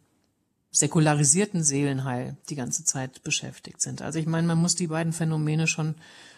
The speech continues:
unterscheiden. Bonhoeffer ist allerdings oft so missverstanden worden, als meine er mit Religionslosigkeit eigentlich Säkularität. Aber wenn man die Texte aus der Zeit liest, dann sieht man, nein, Bonhoeffer hält natürlich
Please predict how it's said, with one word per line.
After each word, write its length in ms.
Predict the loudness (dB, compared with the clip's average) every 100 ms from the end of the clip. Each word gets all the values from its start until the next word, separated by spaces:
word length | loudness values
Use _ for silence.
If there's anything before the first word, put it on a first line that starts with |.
| _ _ -2
unterscheiden. 920 | 0 2 -2 0 -2 0 2 2 4
Bonhoeffer 420 | 4 4 4 0
ist 140 | 0
allerdings 420 | 0 -2 -2 -2 -4
oft 220 | -8 -6
so 100 | -2
missverstanden 800 | 0 0 -4 -4 -4 -4 -6 -6
worden, 300 | -6 -6 -4
als 260 | -4 -4
meine 360 | -2 0 2 2
er 80 | 2
mit 200 | 0 0
Religionslosigkeit 960 | 0 2 0 0 0 -2 -2 -2 -4 -2
eigentlich 340 | -2 0 0
Säkularität. 960 | 0 0 0 0 -4 -6 -6 -6 -8 -16 _ -20 -20 -20 _ _ _
Aber 180 | 0 4
wenn 120 | 6
man 140 | 6 4
die 100 | 0
Texte 380 | -4 -4 -4
aus 120 | -4 -4
der 160 | -2
Zeit 300 | -2 -2 -4
liest, 400 | -2 -2 -2 -2
dann 140 | -2 0
sieht 300 | 0 -2 -2
man, 320 | 0 0 -4 -14 _ _
nein, 200 | 0 2
Bonhoeffer 400 | 2 -2 -2 -2
hält 240 | -2 -2 -2
natürlich 800 | -6 -2 -2 0 -4 -6 -14